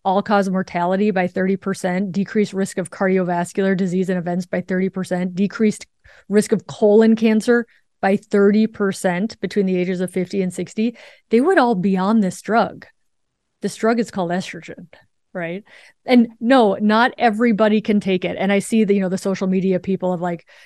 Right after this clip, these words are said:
"But the people who can't take it, they're having fomo." And I'm like, "Some drugs have side effects and not everybody can take every drug. Like, that's how it is. But that doesn't mean we shouldn't talk to the ninety-seven percent of women, uh, where it's safe," right? It's like,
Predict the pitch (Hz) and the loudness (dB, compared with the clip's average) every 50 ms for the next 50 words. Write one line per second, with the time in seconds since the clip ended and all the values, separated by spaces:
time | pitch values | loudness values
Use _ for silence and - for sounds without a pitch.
0 | - _ _ _ _ _ - 262 233 - 262 - 285 349 359 370 311 320 254 - | -20 _ _ _ _ _ -2 0 0 0 2 2 2 4 4 4 2 2 0 2
1 | 302 302 285 - 254 320 320 294 - 254 190 220 226 247 240 262 277 294 285 269 | 2 2 2 2 2 2 2 4 4 2 4 4 2 4 2 2 2 2 0 0
2 | 269 - - 269 277 277 254 240 202 180 175 180 - 202 226 233 233 220 214 226 | 0 2 2 4 4 6 6 4 4 2 0 0 -2 0 0 2 2 0 0 -2
3 | _ _ _ _ _ _ _ - 226 - - - 330 294 254 240 277 294 277 - | _ _ _ _ _ _ _ -14 -14 -12 -6 0 2 2 4 6 4 4 4 2
4 | 349 311 - 294 233 226 247 - 285 294 - - 311 240 233 226 233 240 262 262 | -2 -2 2 2 2 2 2 2 2 0 2 2 4 4 4 4 4 4 2 2
5 | 285 247 277 277 285 269 311 277 262 277 277 262 294 269 269 285 262 - - 285 | 2 2 4 2 2 2 0 0 0 0 0 0 0 0 0 -2 -2 -2 -2 -2
6 | 359 415 320 190 165 190 190 196 - - 233 247 254 - - 254 254 247 247 220 | 0 0 0 -2 -2 -2 -2 -4 -2 2 2 2 2 0 0 2 2 4 4 4
7 | 294 370 381 262 180 214 196 220 226 196 - - 247 277 285 - 403 330 240 233 | 4 2 2 2 0 0 2 2 0 2 4 4 4 4 4 4 2 4 4 4
8 | 240 220 208 208 214 - - 262 226 226 220 - 214 220 220 - 233 196 202 196 | 4 4 4 4 2 0 0 2 2 2 2 2 0 0 0 0 0 0 0 2
9 | 196 202 214 226 240 226 214 196 - - 233 220 220 233 214 214 - 202 - 220 | 2 2 2 4 4 2 2 0 2 2 2 4 4 4 2 2 0 -2 -2 -2
10 | 214 202 196 190 214 277 330 302 220 202 214 - - - - 214 - 233 208 226 | 0 0 2 2 2 2 2 2 0 0 0 -2 -4 -4 -4 -2 0 2 4 4
11 | 233 240 240 233 254 247 - - - 269 349 381 262 175 - - - - - _ | 6 6 6 6 4 2 -2 -2 0 2 2 2 0 -2 -4 -10 -18 -20 -20 _
12 | _ _ - 185 185 196 247 247 214 - 220 208 190 - - | _ _ -4 -2 0 2 4 2 2 2 2 0 0 -2 -6